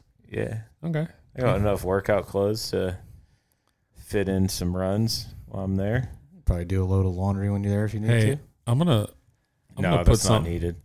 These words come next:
Speaker 2: I'm gonna
Speaker 3: Yeah.
Speaker 2: put something out there, and, and I'm, I
Speaker 1: I'm,
Speaker 2: am,
Speaker 1: I'm
Speaker 2: I,
Speaker 1: married.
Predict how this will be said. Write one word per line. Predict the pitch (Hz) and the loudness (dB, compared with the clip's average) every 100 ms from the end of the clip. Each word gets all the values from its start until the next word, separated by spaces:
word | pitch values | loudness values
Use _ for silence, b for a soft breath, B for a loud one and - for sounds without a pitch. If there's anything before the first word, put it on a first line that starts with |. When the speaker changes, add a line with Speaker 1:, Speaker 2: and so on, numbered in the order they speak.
| - | -6
Speaker 2:
I'm | |
gonna | 151 165 | -4 -2
Speaker 3:
Yeah. | |
Speaker 2:
put | 117 | -2
something | - 110 98 | -2 -2 0
out | 95 98 | -2 0
there, | 101 101 | 0 2
and, | 104 104 - | 2 2 -2
and | 110 107 | -4 -2
I'm, | 110 131 - | -2 -2 -2
I | 113 117 | 2 2
Speaker 1:
I'm, | 120 | 2
Speaker 2:
am, | 113 110 | 0 -2
Speaker 1:
I'm | 104 | -2
Speaker 2:
I, | 95 | 0
Speaker 1:
married. | 87 85 87 | -2 -2 -4